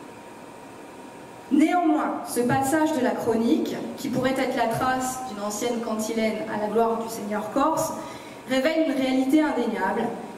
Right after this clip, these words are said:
l'appartenance de Giudice au camp gibelin. Les liens de Giudice avec le parti impérial permettent ainsi de mieux comprendre à la fois ses succès et ses revers, en même temps que l'alternance de ses alliances entre Pise, Gênes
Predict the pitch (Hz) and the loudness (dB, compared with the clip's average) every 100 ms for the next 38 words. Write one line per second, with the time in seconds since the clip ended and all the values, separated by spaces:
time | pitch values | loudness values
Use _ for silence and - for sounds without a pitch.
0 | - 254 330 320 311 277 233 240 - 240 | -2 0 2 2 4 4 4 2 -2 0
1 | 247 311 302 - - - - - 233 233 | 6 6 6 2 0 -2 -6 -4 -2 0
2 | 262 247 233 220 220 - - - - - | 2 2 2 2 2 0 -4 -8 -12 -14
3 | - - - - - 247 262 320 - 311 | -16 -16 -16 -16 -8 2 4 6 6 4
4 | 302 330 320 - - 208 202 214 240 269 | 6 6 6 2 -2 -2 -2 0 2 2
5 | 269 311 269 262 240 240 330 330 302 311 | 2 2 2 2 2 2 2 2 4 4
6 | - - 320 320 - 370 254 302 330 339 | 4 4 2 2 0 -2 2 2 4 4
7 | 320 311 311 302 285 269 285 294 311 311 | 4 4 4 4 2 2 2 2 2 2
8 | 302 240 - 311 - - 262 247 - - | 0 -2 0 0 2 0 0 0 -2 -2
9 | 214 226 220 214 208 208 233 - 262 269 | 0 2 4 6 6 4 2 0 2 2
10 | 294 370 - 277 269 277 311 277 233 240 | 4 2 4 2 2 4 4 4 2 2
11 | - - 247 277 262 262 254 208 220 - | 0 -2 0 0 2 2 2 2 2 0
12 | - - - - - - 262 311 320 294 | -2 -6 -12 -14 -12 -2 2 4 4 2
13 | 254 311 330 - - 233 254 - | 2 4 4 2 0 2 2 0